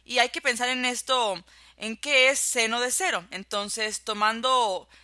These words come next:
seno de cero, ya sabemos que eso es igual a cero.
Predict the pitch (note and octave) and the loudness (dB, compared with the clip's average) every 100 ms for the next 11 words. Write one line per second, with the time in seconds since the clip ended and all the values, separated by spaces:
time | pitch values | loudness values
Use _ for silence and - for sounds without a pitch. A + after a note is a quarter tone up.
0 | _ - C4 C4+ C#4 E4 F4+ - F#4+ E4+ | _ -2 2 2 2 0 0 0 0 2
1 | D#4+ C4+ C4+ C4 B3 B3 C4 - G#3 F3+ | 0 0 -2 -2 -2 -2 -4 -2 -4 -4
2 | - A#3+ - C4 A3+ - A3 F3+ E3+ G#3 | -6 -4 -2 -2 -2 -4 -4 0 2 0
3 | - E4 F4 G3+ | 0 2 4 2